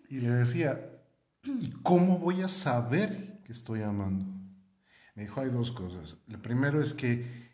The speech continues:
el amor es un impulso y una energía que te lleva a estar con el otro. No lo piensas. Es una energía que te lleva, que te impulsa, que quieres estar con la otra persona".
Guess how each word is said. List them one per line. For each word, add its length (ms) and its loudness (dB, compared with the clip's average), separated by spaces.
el 160 -6
amor 300 0
es 160 -6
un 120 -2
impulso 600 -2
y 60 -6
una 180 -6
energía 460 -6
que 100 -6
te 160 -8
lleva 220 -4
a 20 -6
estar 340 -8
con 160 -8
el 180 -4
otro. 360 -16
No 100 -4
lo 240 -2
piensas. 840 -2
Es 160 -8
una 160 -2
energía 520 -2
que 100 -4
te 220 -6
lleva, 420 0
que 120 -10
te 120 -10
impulsa, 800 -4
que 180 -8
quieres 380 -4
estar 480 0
con 200 -6
la 120 -2
otra 240 -8
persona". 580 -14